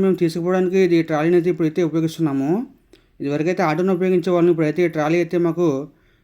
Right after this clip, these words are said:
చాలా బాగా ఉపయోగపడుతుంది. అలాగే ఇటుకను కూడా మేము బయటికి కస్టమర్ దగ్గర ట్రాన్స్‌పోర్ట్ కూడా చేస్తున్నాము. ఒక వెయ్యి ఇటుక బేరం అయితే మేము దీని మీద తీసుకుపోతాము. అంటే ఆర్డర్ వెయ్యి ఇటుక వచ్చినప్పుడు దీని మీద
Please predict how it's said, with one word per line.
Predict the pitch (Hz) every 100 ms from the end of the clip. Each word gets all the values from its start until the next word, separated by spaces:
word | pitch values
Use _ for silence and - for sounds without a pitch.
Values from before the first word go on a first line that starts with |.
| _
చాలా | 156 156 151
బాగా | 160 180
ఉపయోగపడుతుంది. | 170 175 175 165 156 156 208 175
అలాగే | 170 175
ఇటుకను | 175 190
కూడా | 202 202
మేము | 196 185 160
బయటికి | 156 160 185 202 165 156 - _ _ _
కస్టమర్ | 156 - 185 190
దగ్గర | 190 175
ట్రాన్స్‌పోర్ట్ | 160 160 185 170
కూడా | 180
చేస్తున్నాము. | 180 170 165 147 185 277 - _ _ _ _ _ _ -
ఒక | 139 151
వెయ్యి | 156 185
ఇటుక | 180 202 196 202 165
బేరం | 165 170 185
అయితే | 180 185
మేము | 185 185
దీని | 160 165
మీద | 180 180
తీసుకుపోతాము. | 170 175 170 175 151 147 220 311 _ _ _ _ _ _ _ _ _ _ _ _ _ -
అంటే | 139 170 147
ఆర్డర్ | 165 180
వెయ్యి | 175 165
ఇటుక | 175
వచ్చినప్పుడు | 185 190 180 165
దీని | 165
మీద | 180